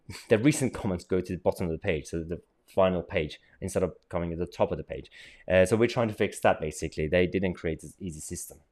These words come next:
for us, these people. So, um, <laughs> we, we, we're not gonna be fixing it, Neil, don't worry. Um, but, uh, your comment should be basically towards the end of the thread,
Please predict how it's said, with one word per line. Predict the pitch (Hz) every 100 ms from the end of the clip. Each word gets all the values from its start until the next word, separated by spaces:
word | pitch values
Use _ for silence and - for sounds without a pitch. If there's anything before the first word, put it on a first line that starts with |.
| _ -
for | 80
us, | 85 - _ - -
these | 82
people. | - 80 80 - -
So, | - 101 101 120 120 123 165
um, | 160
<laughs> |
we, | 139
we, | 110 117
we're | 117
not | 120 120
gonna | 110 -
be | 101
fixing | - 101 101 98
it, | 95
Neil, | 95 98 92
don't | 95 92
worry. | 92 92 - - _ -
Um, | 85 85 87
but, | 82 95 -
uh, | 92
your | 95 101
comment | - 113 104
should | 92
be | 95
basically | 90 92 - -
towards | 87 80
the | 85
end | 78 78
of | 71
the | 78 - _ _ _
thread, | - 73